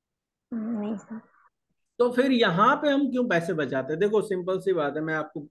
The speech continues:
Speaker 2: अभी भी एक, सब लोग को ये बात बता रहा हूँ, निफ्ट कांगड़ा सुना है? निफ्ट कांगड़ा तो फिर भी ठीक है, निफ्ट कन्नूर की बात करते हैं, या निफ्ट दमन द्वीप जो पिछले साल खुला है,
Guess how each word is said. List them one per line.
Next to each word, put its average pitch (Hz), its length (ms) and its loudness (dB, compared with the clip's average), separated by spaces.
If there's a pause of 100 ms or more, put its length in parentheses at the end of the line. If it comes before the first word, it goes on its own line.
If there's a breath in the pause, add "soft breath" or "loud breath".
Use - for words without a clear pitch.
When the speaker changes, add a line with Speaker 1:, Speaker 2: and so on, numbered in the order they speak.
Speaker 2:
अभी 156 220 0
भी 175 240 2 (440 soft breath)
एक, 165 180 2
सब 196 320 2
लोग 214 200 4
को 220 100 4
ये 196 180 4
बात 170 220 -2
बता 151 280 -6
रहा 170 120 -2
हूँ, 240 200 -10 (340)
निफ्ट 226 400 0
कांगड़ा 214 520 2
सुना 247 300 -2
है? 262 140 -10 (160)
निफ्ट 208 320 0
कांगड़ा 202 380 -4
तो 220 100 -4
फिर 202 200 0
भी 196 120 0
ठीक 180 220 -2
है, 165 60 -2
निफ्ट 190 420 -4
कन्नूर 190 460 -4
की 180 60 -2
बात 135 320 -6
करते 104 240 -16
हैं, 104 120 -20 (440)
या 202 160 6
निफ्ट 220 340 2
दमन 190 420 0
द्वीप 185 180 6
जो 190 340 -2
पिछले 175 320 -2
साल 180 220 -4
खुला 131 300 -4
है, 110 100 -10